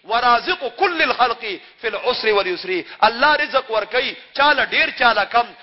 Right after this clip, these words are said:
تَكَفَّلَ بِالْأَرْزَاقِ لِلْخَلْقِ كُلِّهِمْ. الله د مخلوق د رزق ذمہواری اغستې ده. «فللذب فی البیداء والحوت فی البحر.» سمسری لا په شاړ میدان کې رزق ورکوي، چې سړی وي، «یا الله، دا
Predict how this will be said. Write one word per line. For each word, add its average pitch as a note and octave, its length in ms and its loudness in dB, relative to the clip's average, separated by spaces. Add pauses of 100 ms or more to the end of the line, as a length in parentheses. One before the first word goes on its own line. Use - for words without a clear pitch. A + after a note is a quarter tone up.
(140)
تَكَفَّلَ C#4 720 4
بِالْأَرْزَاقِ A3+ 720 0
لِلْخَلْقِ F#3+ 640 -8 (100)
كُلِّهِمْ. G#3+ 520 0 (320)
الله D#4 600 6 (300)
د A3+ 160 -10
مخلوق B3 420 -6 (140)
د A#3 120 -2
رزق B3+ 260 0 (100)
ذمہواری G#3+ 440 0
اغستې A#3+ 420 -4
ده. G3 160 2 (220)
«فللذب A3+ 600 2 (120)
فی C4+ 60 -4
البیداء A3+ 580 2 (340)
والحوت G3+ 580 -4
فی G#3 60 2
البحر.» F#3 320 4 (440)
سمسری C#4 600 2
لا C4+ 220 4 (260)
په B3 80 -8
شاړ E4 400 4
میدان C#4+ 440 0
کې C#4 120 -12
رزق A#3+ 300 -8
ورکوي، G#3+ 420 -4 (300)
چې - 80 -12 (100)
سړی A#3+ 200 4
وي، B3+ 180 -4 (100)
«یا C4+ 160 6
الله، A3 460 2 (240)
دا D#4+ 160 2